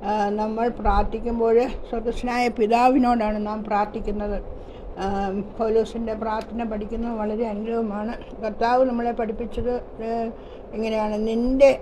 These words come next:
ഏ, ഞങ്ങളുടെ കടക്കാരോട് ഞങ്ങൾ ക്ഷമിച്ചിരിക്കുന്നത് പോലെ ഞങ്ങളുടെ കടങ്ങളെ ഞങ്ങളോട് ക്ഷമിക്കണമേ." അപ്പോൾ നമ്മൾക്ക് ആരോടെങ്കിലും, ഏ,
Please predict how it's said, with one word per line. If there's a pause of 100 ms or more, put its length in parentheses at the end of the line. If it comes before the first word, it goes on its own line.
ഏ,
ഞങ്ങളുടെ
കടക്കാരോട്
ഞങ്ങൾ
ക്ഷമിച്ചിരിക്കുന്നത്
പോലെ
ഞങ്ങളുടെ
കടങ്ങളെ
ഞങ്ങളോട്
ക്ഷമിക്കണമേ." (520)
അപ്പോൾ
നമ്മൾക്ക് (300)
ആരോടെങ്കിലും, (100)
ഏ,